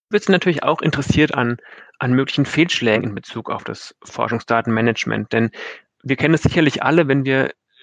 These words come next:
Daten verwalten, vielleicht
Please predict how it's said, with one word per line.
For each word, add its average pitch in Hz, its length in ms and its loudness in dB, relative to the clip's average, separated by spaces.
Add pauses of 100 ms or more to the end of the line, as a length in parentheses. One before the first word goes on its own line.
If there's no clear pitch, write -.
(260)
Daten 131 520 0
verwalten, 143 680 0 (420)
vielleicht - 480 -4